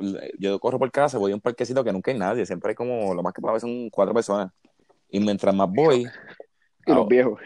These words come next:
Speaker 1: y los
Speaker 2: Y los
Speaker 1: viejos,
Speaker 2: viejos
Speaker 1: sí.
Speaker 2: bellacos.
Speaker 1: Sí, full. Los que se creen que están jugando tenis. Y en el... mientras más días he ido esta semana, más gente va. Y yo digo, "Cabrón, es que la gente está aburrida, eh, pues dame hacer ejercicio". So que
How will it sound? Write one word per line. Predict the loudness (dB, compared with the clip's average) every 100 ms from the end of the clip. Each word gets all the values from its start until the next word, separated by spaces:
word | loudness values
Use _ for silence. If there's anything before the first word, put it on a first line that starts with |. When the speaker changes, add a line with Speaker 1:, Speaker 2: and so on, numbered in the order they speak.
| -10
Speaker 1:
y | -10
los | -10
Speaker 2:
Y | -8
los | -4
Speaker 1:
viejos, | 2 2 4
Speaker 2:
viejos |
Speaker 1:
sí. | 2
Speaker 2:
bellacos. | 2 2 -2 -6
Speaker 1:
Sí, | -6 -4 -4
full. | -4 -6 -8 -14 _ _
Los | -6 -6
que |
se | -4
creen | -6 -6
que |
están | -6 -6
jugando | -4 -4
tenis. | -6 -8 -16 _ -20 -20 _ _ _ _ _ _
Y | 0 2 2 2 0 0 -2 -2 -4 -6 -4
en | 0 2
el... | 2
mientras | 2 4 6 4 0 0
más | 2 4
días | 2 2
he |
ido | 2
esta | 0 0
semana, | 0 0 0 0
más | -2 -2
gente | -2 2
va. | 2 0 -10 _ -4
Y | 0
yo |
digo, | 0 0
"Cabrón, | -2 -2
es | -4
que |
la | -4
gente | -6 -2
está | -2
aburrida, | 0 2 2
eh, | 2
pues | -4
dame | -6 -4
hacer | -4
ejercicio". | -4 -4 -6 -8 -10 _ _ _ -10 -10 -12 _ _ _ _ -20 _ -6 -6 -6 _ _ _ _ _ _ _
So | -12 -8 -6
que | -6 -4 -4 -6